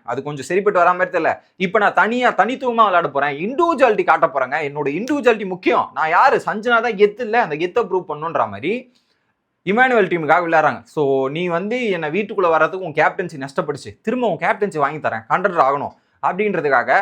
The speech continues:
சஞ்சனா வந்து என்ன சொல்றாங்க, எல்லோ டீமுக்கு விட்டு நான் ரெட் டீமுக்கு விளையாடுறேன்ற ஒரு அனௌன்ஸ்மெண்ட் அங்க கொடுத்துட்றாங்க. உடனே இமானுவேல், "சரி, சரி, சரி, சரி" அப்படின்னு கேட்டுக்கிறாரு. So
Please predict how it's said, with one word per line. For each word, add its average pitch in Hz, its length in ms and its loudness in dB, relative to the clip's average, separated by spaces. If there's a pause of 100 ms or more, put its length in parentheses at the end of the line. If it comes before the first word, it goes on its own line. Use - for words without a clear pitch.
(240)
சஞ்சனா 233 420 0
வந்து 185 180 -4
என்ன 185 100 -4
சொல்றாங்க, 185 320 -4
எல்லோ 240 220 6
டீமுக்கு 180 360 -4
விட்டு 151 220 -8
நான் 233 180 2
ரெட் 180 140 -4
டீமுக்கு 185 240 -4
விளையாடுறேன்ற 135 440 0
ஒரு 120 120 -2
அனௌன்ஸ்மெண்ட் 170 480 -4
அங்க 147 120 -4
கொடுத்துட்றாங்க. 135 500 -2 (340)
உடனே 214 300 2
இமானுவேல், 175 400 -4
"சரி, 143 160 -2
சரி, 110 200 -6
சரி, - 200 -10
சரி" 120 220 -10
அப்படின்னு 139 320 -4
கேட்டுக்கிறாரு. 117 400 0 (360)
So 110 100 -6